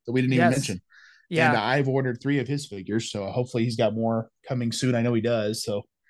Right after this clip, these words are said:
Speaker 2: So the goal is, is the first retro figure should be on doorsteps in April.
Speaker 1: <laughs>
Speaker 2: And, uh, as heard on this past week's show, he's going to a new carding. Uh, so listen to that. He goes into a full,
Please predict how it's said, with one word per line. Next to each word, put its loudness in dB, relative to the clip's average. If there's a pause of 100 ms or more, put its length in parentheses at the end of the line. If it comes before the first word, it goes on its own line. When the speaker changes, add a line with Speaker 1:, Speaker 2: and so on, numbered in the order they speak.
(140)
Speaker 2:
So 2
the 0
goal 0
is, -4
is -12
the -4
first 2
retro 2
figure -2
should -2
be 0
on 0
doorsteps -2
in -8
April. -6
Speaker 1:
<laughs> -8 (1160)
Speaker 2:
And, 4
uh, -2 (340)
as 0
heard 4
on 2
this -6
past -2
week's -8
show, -2
he's -6
going -6
to -4
a 0
new 0
carding. 0 (720)
Uh, 0
so 0
listen 0
to 4
that. 2 (100)
He -8
goes 2
into 2
a 2
full, 0